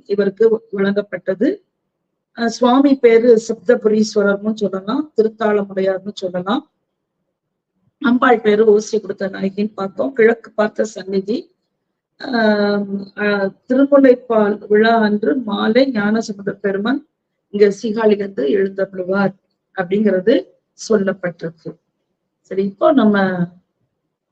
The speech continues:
ஆஹ், தொடர்ந்து சிந்திக்கலாம். ஞான குணகராகிய பிள்ளையார் தமது காளி தந்தையாரையும் ஞானப்பால் தந்த தந்தையாரையும் வணங்கி, பக்கத்துல இருக்கக்கூடிய திரு கோலக்கா அப்படிங்கிற தலத்துக்கு வழிபட வருகிறார்.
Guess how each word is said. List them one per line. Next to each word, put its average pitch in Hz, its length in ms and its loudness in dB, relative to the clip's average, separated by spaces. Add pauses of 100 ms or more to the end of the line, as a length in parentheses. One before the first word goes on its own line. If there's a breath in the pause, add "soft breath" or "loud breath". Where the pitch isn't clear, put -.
(140)
ஆஹ், 185 220 -6
தொடர்ந்து 202 340 -2
சிந்திக்கலாம். 190 680 -4
ஞான 247 420 4
குணகராகிய 233 760 2
பிள்ளையார் 214 600 2
தமது 214 340 0
காளி 254 480 2
தந்தையாரையும் 233 1000 4 (760)
ஞானப்பால் 262 680 2
தந்த 226 320 0
தந்தையாரையும் 214 800 4
வணங்கி, 220 600 -2
பக்கத்துல 226 540 -6
இருக்கக்கூடிய 202 580 -2 (580)
திரு 208 200 6 (420)
கோலக்கா 208 600 2 (540)
அப்படிங்கிற 202 460 0
தலத்துக்கு 202 420 -4
வழிபட 196 420 0
வருகிறார். 185 560 -2